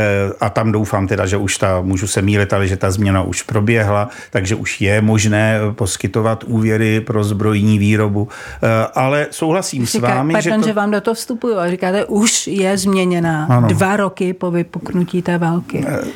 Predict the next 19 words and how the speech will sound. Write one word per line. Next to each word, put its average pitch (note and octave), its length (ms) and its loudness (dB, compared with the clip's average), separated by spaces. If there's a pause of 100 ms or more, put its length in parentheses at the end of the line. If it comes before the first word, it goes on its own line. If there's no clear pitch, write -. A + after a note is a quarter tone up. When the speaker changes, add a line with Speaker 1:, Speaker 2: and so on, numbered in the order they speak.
(240)
Speaker 2:
Co F#3 200 2
to G3+ 180 0
je? G#3 180 2 (1000)
Speaker 1:
Já F#3 300 0
myslím, F3 340 0
že D3 100 2
není C#3+ 340 2
nutné, C3 400 2
aby C#3+ 200 0
jsem C#3 180 -2 (140)
to D3+ 120 -2
tady C#3 220 0
opakoval C3+ 440 0
Speaker 2:
Ne, C4 60 2
Speaker 1:
stále B2 320 2
Speaker 2:
ne, C3 80 2
Speaker 1:
znovu. A#2+ 260 0
Speaker 2:
ne. - 80 2
Speaker 1:
Ano, B2 180 0